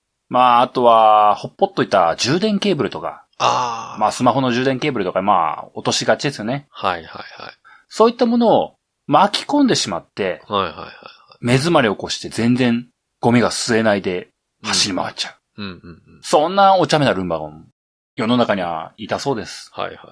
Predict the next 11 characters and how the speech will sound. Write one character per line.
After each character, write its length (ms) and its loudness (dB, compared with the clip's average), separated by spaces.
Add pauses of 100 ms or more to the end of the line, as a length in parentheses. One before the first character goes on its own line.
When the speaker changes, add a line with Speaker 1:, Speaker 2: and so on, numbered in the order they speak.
(400)
Speaker 1:
そ 160 0
の 140 8
他、 320 0 (260)
Speaker 2:
う 80 -12
ん。 220 -14
Speaker 1:
床 400 -2
の 180 0
配 400 0
線 320 -2
と 140 -4
か、 360 -4